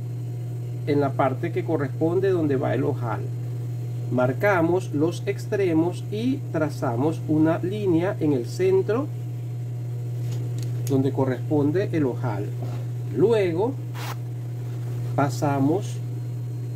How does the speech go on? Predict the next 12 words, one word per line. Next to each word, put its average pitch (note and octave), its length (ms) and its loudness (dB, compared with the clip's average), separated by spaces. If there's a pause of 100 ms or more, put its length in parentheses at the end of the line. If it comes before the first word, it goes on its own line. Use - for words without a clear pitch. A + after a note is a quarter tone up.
(1800)
tres A3 320 2
milímetros G#3+ 800 -2
antes F#3+ 500 -2
o D#3+ 140 2
cinco D#3+ 400 2
milímetros E3+ 680 0
antes E3 480 0 (920)
de F#3+ 200 4
donde C#3 320 2
comienza C#3 720 2 (2000)
el E3+ 260 4
ojal. G3+ 540 0